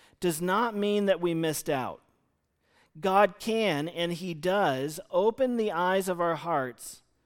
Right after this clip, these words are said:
open the eyes of the hearts of all who have put their trust in Jesus, so that when we come to God's word,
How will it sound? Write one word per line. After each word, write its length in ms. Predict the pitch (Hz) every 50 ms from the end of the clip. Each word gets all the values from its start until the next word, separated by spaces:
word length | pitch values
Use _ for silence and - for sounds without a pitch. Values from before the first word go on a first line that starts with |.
| _ _ _ _ _ _ _ _ -
open 240 | 165 190 190 254 240
the 100 | 226 226
eyes 220 | 214 220 220 196
of 200 | 208 202 180 175
the 100 | 185 190
hearts 320 | 180 190 202 208 196 - 208
of 100 | 196 180
all 600 | 160 170 196 262 269 165 123 117 95 78 87 131 151
who 120 | 180 180
have 260 | 180 180 170 165 -
put 160 | - 233 226
their 140 | - 220 208
trust 380 | - - 208 196 185 - - 185
in 140 | 175 160 147
Jesus, 720 | 139 180 202 214 190 139 123 117 113 120 - - - - _ _ _ _ _ _ _ - - _
so 140 | - -
that 180 | 196 208 202 185
when 240 | 170 196 220 262 294
we 140 | 320 320 254
come 280 | - 233 240 240 233
to 80 | 220 214
God's 400 | 190 190 185 180 180 170 156 156
word, 540 | 156 160 170 165 143 135 131 135 143 151